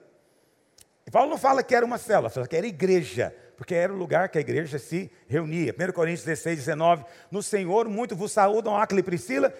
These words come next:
e bem sim a igreja que está na casa deles." Nós vamos falar depois de Áquila e Priscila, mas Áquila e Priscila, eles são um exemplo extraordinário. Primeiro, eles moravam em Roma e tinha uma igreja na casa deles. Depois,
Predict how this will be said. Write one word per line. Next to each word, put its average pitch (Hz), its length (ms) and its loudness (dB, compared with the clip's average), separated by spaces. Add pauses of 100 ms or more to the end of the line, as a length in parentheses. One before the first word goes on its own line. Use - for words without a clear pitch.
e 151 60 -4
bem 220 200 0
sim 254 300 -6
a 220 40 2
igreja 196 420 6
que 214 100 -8
está - 400 4
na 165 160 0
casa 156 720 0
deles." 151 440 0 (520)
Nós 120 80 -8
vamos 170 140 -4
falar 165 180 2
depois 160 320 -2
de 143 100 -2
Áquila 156 300 2
e 151 40 -4
Priscila, 180 500 -2 (200)
mas 156 200 -2
Áquila 196 240 2
e - 40 -2
Priscila, 196 560 -4 (200)
eles 170 220 -6
são 185 160 -4
um 185 120 -4
exemplo 180 380 -6
extraordinário. 165 760 -2 (240)
Primeiro, 180 380 0
eles 214 160 -2
moravam 196 440 -2
em 233 60 -8
Roma 156 560 -2 (160)
e 135 60 -8
tinha - 200 -12
uma 175 120 -6
igreja 143 320 -4
na 143 100 -4
casa 127 300 0
deles. 110 420 -8 (800)
Depois, 220 580 0